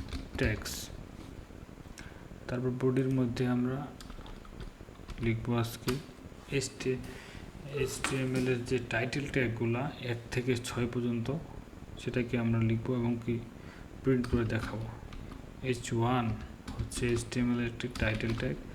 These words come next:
এইচ ওয়ান দিয়ে শুরু হবে, এইচ ওয়ান দিয়ে ক্লোজিং দিক শেষ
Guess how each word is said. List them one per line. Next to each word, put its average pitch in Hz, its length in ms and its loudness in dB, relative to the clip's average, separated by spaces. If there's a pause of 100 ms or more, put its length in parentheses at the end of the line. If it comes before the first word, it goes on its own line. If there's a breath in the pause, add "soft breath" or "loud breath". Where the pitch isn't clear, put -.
(480 loud breath)
এইচ 113 200 2
ওয়ান 120 140 4 (120)
দিয়ে 120 220 4
শুরু 123 200 4
হবে, 131 160 2 (100)
এইচ 110 140 2 (920 loud breath)
ওয়ান 123 160 4 (140)
দিয়ে 123 180 6 (500)
ক্লোজিং 120 320 6 (120)
দিক 131 140 4 (220)
শেষ 113 180 2